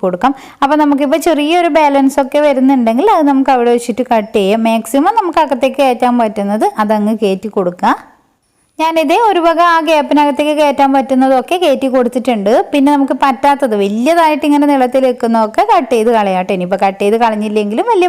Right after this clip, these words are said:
പ്രശ്നമൊന്നുമില്ല, ഒരു പെർഫെക്ഷന് വേണ്ടിയിട്ട് ചെയ്ത് കൊടുക്കുന്നതാണേ. അപ്പോൾ അതേ നമ്മുടെ കൂട്ട ഇവിടെ അടിപൊളിയായിട്ട് വന്നിട്ടുണ്ട്. പിന്നെ ഞാനിത് ഒരു ചെറുതും കൂടെ ഉണ്ടാക്കിയിരുന്നു ട്ടോ. അപ്പോൾ ഇതിൽ കുറച്ച് സൈസ് കുറവുള്ളത്, അത് ഞാനൊരു അഞ്ച് ഓല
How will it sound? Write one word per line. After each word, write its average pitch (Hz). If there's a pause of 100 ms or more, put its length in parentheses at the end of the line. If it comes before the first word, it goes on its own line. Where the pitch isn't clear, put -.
പ്രശ്നമൊന്നുമില്ല, 285 (460)
ഒരു 359
പെർഫെക്ഷന് 320
വേണ്ടിയിട്ട് 254
ചെയ്ത് 233
കൊടുക്കുന്നതാണേ. 220 (680)
അപ്പോൾ 277
അതേ 285 (280)
നമ്മുടെ 254 (120)
കൂട്ട 247 (120)
ഇവിടെ 233 (180)
അടിപൊളിയായിട്ട് 226
വന്നിട്ടുണ്ട്. 220 (360)
പിന്നെ 339
ഞാനിത് 285 (180)
ഒരു 285
ചെറുതും 277
കൂടെ 269
ഉണ്ടാക്കിയിരുന്നു 208 (100)
ട്ടോ. 277 (260)
അപ്പോൾ 233
ഇതിൽ 254 (120)
കുറച്ച് 311
സൈസ് 262
കുറവുള്ളത്, 220 (520)
അത് 277
ഞാനൊരു 330
അഞ്ച് 302
ഓല 262